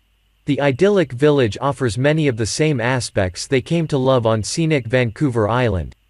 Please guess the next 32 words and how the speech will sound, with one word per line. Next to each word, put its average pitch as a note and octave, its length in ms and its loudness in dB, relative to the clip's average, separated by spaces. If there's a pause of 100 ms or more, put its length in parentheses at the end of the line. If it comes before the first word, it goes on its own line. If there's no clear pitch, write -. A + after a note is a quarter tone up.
(100)
stunning G3+ 440 -2
stretches C3+ 540 0
of G#2+ 140 -2
coastline, G#2+ 680 -2 (140)
calm D#3+ 320 -2
waters, G#2+ 500 0 (140)
nearby D3+ 460 2
hills A#2+ 440 0
with B2 200 -4
plenty D#3+ 380 0
of A2 100 0
hiking C3 440 -4
trails B2+ 460 0
and A#2 160 -2
nature C3+ 340 0
walks A2+ 380 0
and A#2 160 -2
fantastic C3 760 -2
dining B2 420 0
and G2+ 120 -2
retail A#2+ 400 0
shops. G2+ 580 -4 (760)
They F#3 140 2
feel G3+ 300 0
the D#3 120 2
new D3 200 2
house C3+ 360 -2
is A#2 140 -2
a A2 60 2
place D3 380 -2
of G2 180 -4
peace, F#2+ 480 -6